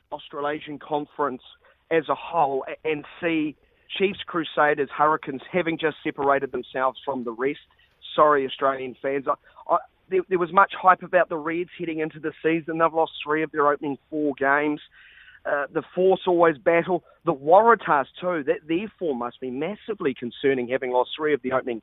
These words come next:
four games. Uh, and the Rebels are the Rebels, as we jokingly call them. But, uh, the Brumbies, I, I'm just not sure if they're as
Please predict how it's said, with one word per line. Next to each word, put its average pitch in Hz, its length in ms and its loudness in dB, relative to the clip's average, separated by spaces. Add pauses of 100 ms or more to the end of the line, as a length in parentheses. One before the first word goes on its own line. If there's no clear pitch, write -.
(120)
four 135 200 -4
games. 120 500 4 (640)
Uh, 139 320 8
and 147 120 -4
the 143 60 0
Rebels 147 360 -4
are 151 140 6
the 143 100 -2
Rebels, 147 440 -2
as 113 120 -12
we 120 100 -10
jokingly 120 520 -6
call 123 260 -8
them. 101 180 -6
But, 120 260 2 (400)
uh, 139 200 6 (280)
the 180 100 0
Brumbies, 190 560 4 (140)
I, 160 200 -8
I'm 208 80 -8
just 208 200 -4
not 190 140 -6 (140)
sure 175 260 -6
if 165 200 -4
they're 175 180 -4
as 151 80 -12